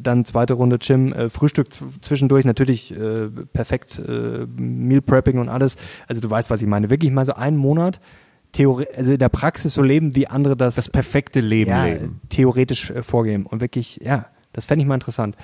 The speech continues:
Speaker 1: Und vor allem, wie schnell man verrückt wird. Ich glaub, bei mir wird's, ah, vielleicht drei Tage.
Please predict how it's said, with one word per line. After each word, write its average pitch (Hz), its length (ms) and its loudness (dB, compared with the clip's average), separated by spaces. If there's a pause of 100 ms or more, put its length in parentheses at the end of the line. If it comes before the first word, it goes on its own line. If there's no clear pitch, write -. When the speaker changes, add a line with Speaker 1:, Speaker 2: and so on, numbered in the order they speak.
(120)
Speaker 1:
Und 120 120 -2
vor 131 80 4
allem, 135 160 4
wie 147 80 4
schnell 135 180 2
man 123 160 4
verrückt 123 340 -4
wird. 101 140 -4
Ich 107 120 -14
glaub, 123 120 -2
bei 127 80 4
mir 139 240 4
wird's, 139 320 0 (880)
ah, 175 460 0
vielleicht 131 540 -4
drei 117 220 -2
Tage. 139 520 2